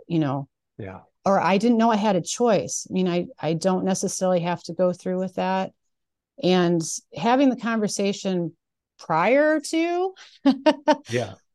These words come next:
Speaker 1: Right. And even preparing, in my book, I have, um, an example of how to prepare for your birth plan, right? Have
Speaker 2: Mm.
Speaker 1: things down in writing in case you can't communicate well,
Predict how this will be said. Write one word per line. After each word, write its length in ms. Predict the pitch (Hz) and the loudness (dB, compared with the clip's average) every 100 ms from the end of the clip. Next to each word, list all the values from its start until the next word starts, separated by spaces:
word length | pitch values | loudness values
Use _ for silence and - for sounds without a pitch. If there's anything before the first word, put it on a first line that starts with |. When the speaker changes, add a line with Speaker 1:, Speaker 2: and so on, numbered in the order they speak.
| _ _ _ | _ _ _
Speaker 1:
Right. 360 | 208 220 226 - | 4 6 4 -2
And 260 | - 233 233 | -4 0 4
even 460 | 254 277 269 233 214 | 4 2 0 -2 -4
preparing, 600 | 208 208 220 214 202 202 | -8 -4 -4 -2 -2 -2
in 140 | 190 190 | -2 -2
my 100 | 185 | -2
book, 220 | 196 185 | -2 0
I 80 | 175 | -2
have, 440 | 165 175 170 160 - - | -2 0 -2 -4 -12 -8
um, 280 | 160 151 151 | -4 -2 0
an 120 | 175 | 0
example 500 | 165 160 175 165 160 | 0 0 0 0 -2
of 100 | 151 | -2
how 180 | 170 170 | -2 -2
to 80 | 165 | -2
prepare 340 | 151 175 170 | -4 -2 -2
for 160 | - 151 | -2 -2
your 100 | 156 | 2
birth 260 | 277 294 | 2 0
plan, 240 | - 60 - 147 _ | -6 -12 -12 -20 _
right? 220 | 175 - | -2 -2
Have 260 | 165 208 202 | 2 2 2
Speaker 2:
Mm. 40 | |
Speaker 1:
things 260 | 208 190 160 | 0 -2 -2
down 300 | 190 190 190 | -2 0 0
in 100 | 180 | 0
writing 380 | 185 202 185 170 | 0 -2 -2 -2
in 120 | 170 | -4
case 540 | 180 175 170 - - - _ _ _ _ _ _ | 0 2 2 -2 -8 -14 _ _ _ _ _ _
you 100 | 214 | 0
can't 320 | 214 247 320 | 2 0 0
communicate 600 | - 240 202 180 185 180 - | 2 4 4 4 2 0 2
well, 400 | - - 180 | 0 -2 -6